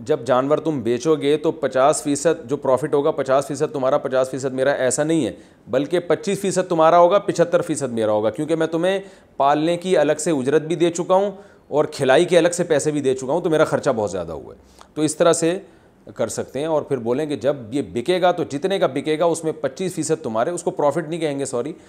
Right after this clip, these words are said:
जितने का बिकेगा उसमें पच्चीस फीसद तुम्हारे, पचहत्तर फीसद मेरे। तो इस तरह से आप मिलजुल के कोई भी एडजस्ट कर सकते हैं।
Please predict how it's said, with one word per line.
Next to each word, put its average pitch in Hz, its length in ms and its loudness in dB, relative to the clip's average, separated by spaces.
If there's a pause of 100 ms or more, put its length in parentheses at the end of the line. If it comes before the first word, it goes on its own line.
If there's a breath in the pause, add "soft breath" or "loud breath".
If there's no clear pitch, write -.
(300 loud breath)
जितने 139 380 -4
का 165 80 2
बिकेगा 160 460 0
उसमें 170 340 0
पच्चीस 147 320 -4
फीसद 139 180 -4
तुम्हारे, 127 340 -2
पचहत्तर 120 360 -6
फीसद 104 260 -8
मेरे। 101 180 -6
तो 170 120 -6
इस - 160 -2
तरह 214 140 6
से 196 140 2
आप 165 180 4
मिलजुल 156 320 0
के 165 180 -6
कोई 139 200 -2
भी 165 260 -8 (320 soft breath)
एडजस्ट 107 340 -2
कर 101 100 -4
सकते - 320 -10
हैं। 71 80 -20